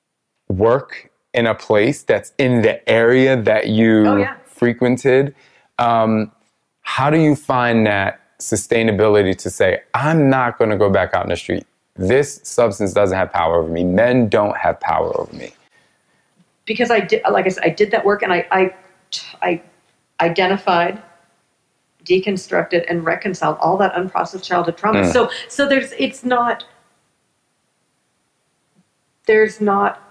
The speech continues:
Speaker 2: an urge to respond to any kind of trauma, 'cause life's still challenging. I mean, just because I got clean, it doesn't mean, like, "Oh, I have this perfect life." Like, you know, my mom passed away suddenly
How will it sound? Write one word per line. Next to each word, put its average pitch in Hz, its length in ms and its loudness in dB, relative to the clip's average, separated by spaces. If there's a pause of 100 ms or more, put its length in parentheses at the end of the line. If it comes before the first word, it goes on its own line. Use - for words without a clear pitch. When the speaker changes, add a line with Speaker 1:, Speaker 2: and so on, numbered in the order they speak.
(140)
Speaker 2:
an 180 220 -4
urge 196 580 -2
to 160 240 -8 (360)
respond 185 920 -2
to - 160 -10
any 240 140 -2
kind 165 260 -4
of 147 80 -8 (420)
trauma, 160 320 -4
'cause 226 140 -18
life's 269 240 0
still 156 160 -2
challenging. 135 500 -8
I 180 40 -2
mean, 165 200 -4 (140)
just - 160 0
because 214 200 0
I 175 100 2
got 165 180 0
clean, 202 240 0
it 185 60 2
doesn't 180 140 2
mean, 175 100 -2
like, 160 180 -4
"Oh, 202 140 2
I 180 80 2
have 175 140 -2
this 165 120 -10
perfect 185 300 -4
life." 202 260 0
Like, 196 160 -2 (220)
you 226 80 2
know, 196 180 0
my 202 140 0
mom 202 380 0
passed 160 320 -4
away 156 180 0
suddenly 151 360 -4